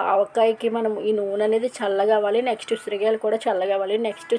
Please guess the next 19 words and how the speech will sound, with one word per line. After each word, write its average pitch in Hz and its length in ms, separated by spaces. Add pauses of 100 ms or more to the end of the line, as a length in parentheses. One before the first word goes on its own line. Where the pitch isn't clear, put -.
చల్లగా 196 320
అయిన 202 140
తర్వాత 226 220
మీకు - 180
ప్రాసెస్ 190 400
అయితే 208 220
చూపిస్తాను. 196 520 (640)
చూసారు 226 300
కదా, 240 120
ఇప్పుడు 226 200
ఉసిరికాయలు 220 440
కూడా 233 220
చల్లగా 202 340
అయిపోయాయండి. 196 500 (800)
నేను 220 180
చెప్పాను 233 340
కదా, 226 140 (100)
మిల్లుకి 220 440
పట్టించుకున్న 226 520